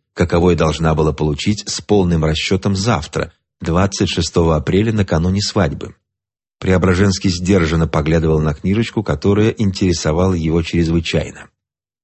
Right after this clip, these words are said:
«Всё-таки завели кассу взаимопомощи», — сказал он. «Девицам подмога». «Возможно», — ответил Пушкин, возвращая книжечку на диван.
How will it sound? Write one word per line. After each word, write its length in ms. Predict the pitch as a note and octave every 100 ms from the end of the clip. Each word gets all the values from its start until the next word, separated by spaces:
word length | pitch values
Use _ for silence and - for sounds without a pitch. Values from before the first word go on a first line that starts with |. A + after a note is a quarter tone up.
| _ _ _ _
«Всё-таки 800 | - - A#2 - G2+ A2+ G#2+ G2+
завели 680 | F2 F2 G2+ G#2+ A#2 A2
кассу 460 | D2+ E2+ D2 - D2+
взаимопомощи», — 840 | C#2+ D#2 D2+ D2+ D#2+ C#2+ C#2+ -
сказал 380 | E2 - D2+ D2
он. 200 | C#2 C#2+ - _ _ _ _ -
«Девицам 580 | G#2+ B2+ C#3+ D#2 E2+ D2+
подмога». 640 | F#2 F2 D#2 C#2+ D2 - _ _ _ _ _ _ _ _
«Возможно», — 760 | E2+ A2 B2+ G2+ C#2+ E2 D#2+ - _ _ _ _
ответил 400 | E2 E2+ E2 D2+
Пушкин, 400 | - F#2+ - A2+
возвращая 580 | F#2+ F2 E2+ D#2 F#2 E2
книжечку 500 | - F2+ F2+ - F2+
на 80 |
диван. 440 | F2+ F#2 D#2+ C2+